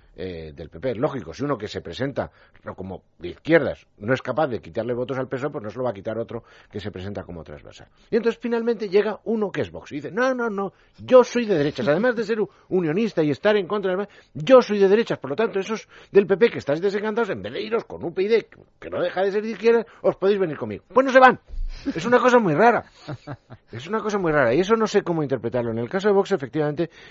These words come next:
yo creo que el tema de Alejo Vidal Cuadras les perjudicó. Pero no sé si es solo eso, porque yo creo que la, la derecha española es tan timorata en un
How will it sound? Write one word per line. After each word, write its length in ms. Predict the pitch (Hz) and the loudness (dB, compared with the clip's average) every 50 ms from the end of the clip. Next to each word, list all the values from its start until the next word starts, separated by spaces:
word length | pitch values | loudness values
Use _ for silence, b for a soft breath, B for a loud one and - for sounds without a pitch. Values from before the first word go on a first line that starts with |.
| B - | B -6
yo 100 | 110 104 | -4 -2
creo 140 | 127 143 131 | -2 -2 -2
que 80 | 117 | -2
el 100 | 107 90 | -4 -4
tema 240 | - 123 120 120 117 | -4 -4 -4 -2 -4
de 60 | 110 | -4
Alejo 240 | 107 120 113 - 113 | -4 -4 -6 -4 -4
Vidal 180 | 113 110 104 98 | -4 -4 -4 -4
Cuadras 320 | - 113 123 131 139 127 | -2 -2 0 0 0 -2
les 140 | 123 107 - | -4 -6 -8
perjudicó. 600 | - 104 85 - 87 92 92 90 - 107 92 B B B B B B B _ | -8 -10 -8 -8 -8 -8 -8 -8 -8 -8 -10 B B B B B B B _
Pero 220 | - 135 127 135 147 | 2 4 4 4 4
no 180 | 185 214 233 | 4 4 2
sé 220 | 220 - - 190 185 | 2 4 4 4 4
si 260 | - - - 165 170 | 4 2 4 4 4
es 80 | 160 - | 4 4
solo 400 | - - - 139 123 95 87 92 | 2 -2 -2 -2 0 -2 -2 -6
eso, 320 | 98 98 - - - b b b b b b b _ | -6 -8 -10 -14 -18 b b b b b b b _
porque 460 | - 131 120 113 - 113 120 117 101 - _ _ _ _ _ _ _ _ _ _ _ _ - | -2 -2 -2 -2 -2 -2 -2 -2 -4 -8 _ _ _ _ _ _ _ _ _ _ _ _ -2
yo 200 | 113 123 202 196 | 4 4 4 6
creo 200 | - 165 185 131 | 6 4 2 2
que 160 | 127 135 120 | 0 -2 -2
la, 300 | 110 104 98 95 90 - - 90 85 - - - _ - 71 64 67 69 - _ - 69 67 64 65 - _ - - | -2 -4 -6 -6 -8 -8 -12 -16 -20 -20 -20 -20 _ -20 -20 -20 -20 -20 -20 _ -20 -20 -20 -20 -20 -20 _ -20 -12
la 160 | - 113 110 107 | -6 -4 -4 -2
derecha 300 | 107 127 180 180 - 190 | 0 0 0 -2 -4 -6
española 500 | - - 123 127 139 139 123 120 113 B B B B B | -4 -4 -4 -2 0 0 0 0 -2 B B B B B
es 180 | - 180 196 - | -4 -4 -2 0
tan 220 | - 202 170 151 | 2 2 2 2
timorata 580 | 123 - 135 117 101 95 101 135 160 156 - 120 | 0 -2 -4 -2 -2 0 2 2 2 2 0 -2
en 80 | 101 117 | -4 -4
un 200 | 151 151 135 | -4 -4 -6